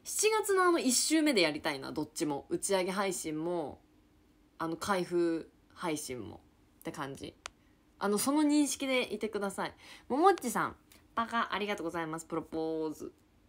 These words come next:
しょいさん、こんばんは。オリックスのイベントって珍しい。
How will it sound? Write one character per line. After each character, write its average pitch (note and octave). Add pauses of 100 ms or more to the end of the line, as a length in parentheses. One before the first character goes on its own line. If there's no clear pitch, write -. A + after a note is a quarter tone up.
(640)
し -
ょ D4
い D4
さ A3
ん、 F3
こ F3
ん E3+
ば E3+
ん E3
は。 E3
オ G#3
リ B3
ッ B3
ク -
ス G3
の F3
イ E3+
ベ F3
ン -
ト F3
っ E3
て E3+
珍 E3
し E3+
い。 -